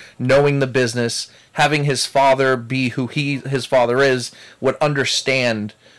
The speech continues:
a little bit better than to just m-, bitch and moan about,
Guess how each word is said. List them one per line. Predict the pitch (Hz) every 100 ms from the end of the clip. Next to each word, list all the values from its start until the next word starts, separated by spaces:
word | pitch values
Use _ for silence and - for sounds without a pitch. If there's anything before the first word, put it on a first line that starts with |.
| _
a | -
little | 131 131 143
bit | 135 127
better | 131 123 120
than | 117
to | 113 123
just | 117 110 -
m-, | 123 127
bitch | 117 131 -
and | 120
moan | 117 117 113
about, | 107 110 104 104